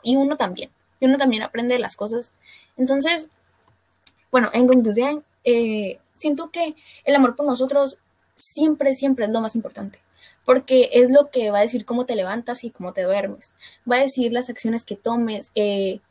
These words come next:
las ganas que le quieras echar a tus proyectos. Entonces, tienes que quererte a ti antes sobre cualquier cosa y cualquier otra persona, y aceptarte. Y como dijo Rocío al principio, obviamente no vas a decirte, o sea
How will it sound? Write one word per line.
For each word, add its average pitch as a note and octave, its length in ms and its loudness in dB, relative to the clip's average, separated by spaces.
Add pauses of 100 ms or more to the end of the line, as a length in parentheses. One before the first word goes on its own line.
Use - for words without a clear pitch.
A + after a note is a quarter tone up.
(120)
las A#3+ 220 4
ganas B3 240 2
que C#4+ 80 -2
le B3+ 80 2
quieras A#3 220 -2
echar G3+ 200 -4
a G3+ 80 -6
tus A#3+ 160 -4
proyectos. G3 640 -6 (360)
Entonces, C4 500 0 (580)
tienes C#4+ 300 2
que D#4 200 -2
quererte D#4 400 2
a D#4 60 -2
ti C#4+ 200 -2
antes C#4+ 320 -2
sobre A#3 240 -2
cualquier A#3+ 500 -2
cosa A#3 280 -2
y A#3+ 60 -2
cualquier G3+ 340 -2
otra G#3+ 160 -4
persona, - 420 -16 (760)
y C#4 140 6
aceptarte. A#3 600 0
Y G#3 120 -4
como C4 240 2
dijo A#3+ 200 2
Rocío A#3+ 260 2
al A#3+ 80 -2
principio, B3+ 540 -2 (340)
obviamente E4+ 720 0
no C#4 300 4
vas D4 200 2
a D4+ 40 4
decirte, B3+ 600 0 (100)
o B3 100 -4
sea A#3+ 240 -6